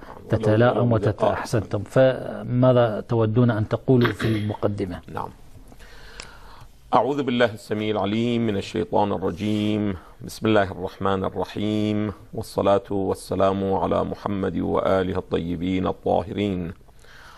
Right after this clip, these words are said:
Speaker 2: اللهم صل على محمد وآل محمد وعجل فرجهم. السلام عليك يا أبا عبد الله، وعلى الأرواح التي حلت بفنائك وأناخت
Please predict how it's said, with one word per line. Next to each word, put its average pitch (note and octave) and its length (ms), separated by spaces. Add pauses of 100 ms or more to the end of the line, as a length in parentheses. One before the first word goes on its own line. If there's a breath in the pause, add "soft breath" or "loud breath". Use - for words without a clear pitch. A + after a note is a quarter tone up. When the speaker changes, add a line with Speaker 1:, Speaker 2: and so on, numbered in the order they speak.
(200 loud breath)
Speaker 2:
اللهم G#2+ 460
صل - 260
على F#2+ 260
محمد - 520
وآل - 520
محمد G2+ 520
وعجل F#2+ 520
فرجهم. - 460 (1200 loud breath)
السلام B2 440
عليك A2+ 380
يا G#2 260
أبا G2 160
عبد F#2 280
الله، G2+ 440 (160)
وعلى G2 240
الأرواح F#2+ 560
التي F#2+ 500
حلت G2 540
بفنائك - 800
وأناخت F#2+ 520